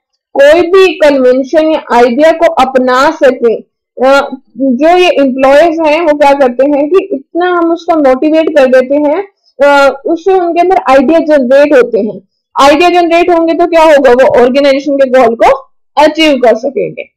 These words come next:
ठीक है। Entrepreneur कौन होता है? एक ऐसा बंदा जिसका जो mind क्रिएटिव होता है, तभी तो वो इतना बड़ा business बना सकता है ना। और उसके अंदर ये भी ability होनी चाहिए कि वो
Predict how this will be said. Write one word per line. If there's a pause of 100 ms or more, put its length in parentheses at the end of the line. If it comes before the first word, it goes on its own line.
(420)
ठीक
है। (600)
Entrepreneur
कौन
होता
है?
एक
ऐसा
बंदा (320)
जिसका
जो
mind
क्रिएटिव
होता
है, (460)
तभी
तो
वो
इतना
बड़ा
business
बना
सकता
है
ना। (360)
और
उसके
अंदर
ये
भी
ability
होनी
चाहिए
कि
वो